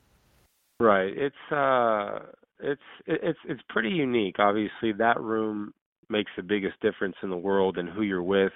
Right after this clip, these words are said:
and your coaches and, uh, you know, all those things. And I think as a rookie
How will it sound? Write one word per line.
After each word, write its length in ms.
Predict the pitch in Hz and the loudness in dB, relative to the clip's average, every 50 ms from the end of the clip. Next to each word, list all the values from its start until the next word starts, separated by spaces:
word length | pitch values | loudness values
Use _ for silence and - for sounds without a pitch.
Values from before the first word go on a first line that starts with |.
| - - | -4 -6
and 180 | 90 82 80 80 - _ - - - - - - - _ _ - | -4 -4 -4 -8 -12 _ -20 -20 -20 -20 -20 -20 -20 _ _ -14
your 100 | 95 87 - - | -14 -14 -14 -12
coaches 600 | - 117 110 110 - - 107 104 101 101 95 90 | -8 -8 -8 -8 -10 -10 -6 -4 -4 -4 -4 -4
and, 260 | 92 87 82 85 85 85 _ - - - - - - - - | -2 -2 -2 -2 -4 -8 _ -12 -12 -10 -10 -10 -10 -2 4
uh, 300 | 107 95 92 85 85 - - - - - - - _ - | 6 6 8 6 4 0 -4 -10 -14 -16 -18 -20 _ -8
you 120 | - 113 | -4 0
know, 100 | 101 95 | 2 4
all 200 | 95 98 101 101 | 6 6 6 6
those 180 | 98 101 104 98 - | 4 2 0 -2 -4
things. 300 | - 98 92 92 95 98 95 | -6 -4 -4 -4 -6 -6 -4
And 400 | 104 101 98 95 92 92 95 - - _ _ - | -4 -4 -4 -4 -6 -6 -8 -10 -14 _ _ -12
I 300 | - - - 139 123 113 - - | -10 -6 0 2 2 2 2 0
think 240 | 131 113 107 104 - - - | 0 0 0 -2 -6 -12 -8
as 220 | - 113 107 98 | -4 -4 -4 -2
a 60 | 104 101 | -4 -6
rookie 380 | 98 104 113 110 - - 107 | -2 -2 -2 -2 -2 -4 -6